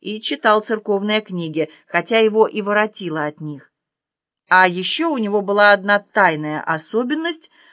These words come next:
особенно неприятная отцу-священнику. Иван не переносил церковной службы. Его буквально корёжило, когда он заходил в церковь. Наверное, в будущем разбойнике сидел злой дух.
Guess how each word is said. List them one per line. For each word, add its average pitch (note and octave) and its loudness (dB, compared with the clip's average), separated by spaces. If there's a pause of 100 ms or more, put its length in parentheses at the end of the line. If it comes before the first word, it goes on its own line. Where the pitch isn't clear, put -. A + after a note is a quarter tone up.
(120)
особенно C4+ -2
неприятная G#3 -2
отцу-священнику. D3+ -12 (400)
Иван A#3+ 2 (360)
не A#3 -2
переносил C4+ -2
церковной G#3+ -4
службы. D3 -14 (400)
Его D3 -2
буквально A#3+ 2
корёжило, A3 2
когда E3+ 0
он F3+ 0
заходил F3 -6
в G3+ -20
церковь. - -10 (540)
Наверное, A3+ 2 (280)
в D#3 -14
будущем D#3 -6
разбойнике G#3+ -4
сидел F3+ -4
злой G3 -2
дух. A3 -6